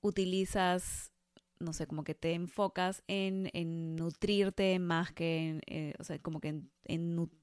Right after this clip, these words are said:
nutrición, ¿no? De, de ese plato, etcétera. Entonces, y todo, o sea, y no solamente todo eso, sino también el resultado que eso va a tener en tu vida, ¿no? Como que, ok, genial, en verdad podemos encontrar fuera de nuestra casa definitivamente un montón de opciones, y eso les digo porque yo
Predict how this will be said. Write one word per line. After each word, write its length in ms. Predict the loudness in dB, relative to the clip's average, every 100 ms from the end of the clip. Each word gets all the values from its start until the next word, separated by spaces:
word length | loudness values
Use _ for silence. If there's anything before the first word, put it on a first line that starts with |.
| -4
nutrición, 920 | 0 0 0 -2 0 4 6 4 2
¿no? 160 | 0 0
De, 140 | -2
de 200 | -2 -4
ese 180 | -4 -4
plato, 380 | 2 2 2 -2
etcétera. 320 | -2 -2 -4
Entonces, 440 | -4 -4 -4 -4 -8 -20 -20 -20 -20 _ -6
y 180 | -4 -2
todo, 440 | 4 4 6 2 -2
o 60 | -4
sea, 120 | -2
y 40 |
no 100 | -2
solamente 440 | -2 -2 -2 -2 0
todo 140 | 2
eso, 140 | 2 2
sino 220 | 0 2
también 400 | 2 2 4 2 2
el 180 | 0
resultado 760 | 2 -2 0 -2 2 4 4 4
que 160 | 0 -2
eso 160 | -2
va 80 | -2
a 20 |
tener 240 | -2 -4 -4
en 140 | -4
tu 100 | -6
vida, 320 | -6 -6 -6
¿no? 120 | -6 -6
Como 240 | -4 -4
que, 260 | -4 -4 -6 -14 -20 -20 -20 -20 _
ok, 160 | -6 -4 -4
genial, 480 | -4 0 2 2
en 100 | 0
verdad 300 | 0 0 -2 -2 _ 0
podemos 380 | 2 2 0
encontrar 460 | 0 -2 -2 0 -2
fuera 260 | -2 -2 -2
de 40 |
nuestra 240 | -2 -6
casa 320 | -4 -4 -4 -8
definitivamente 840 | -4 -4 -4 -6 -4 -2 0 2
un 60 | 2
montón 320 | 0 0 -2
de 80 | -2
opciones, 320 | 0 0 0
y 40 | 0
eso 180 | 0 0
les 180 | -2
digo 160 | 0 0
porque 300 | -2 -6 -4
yo 140 | -4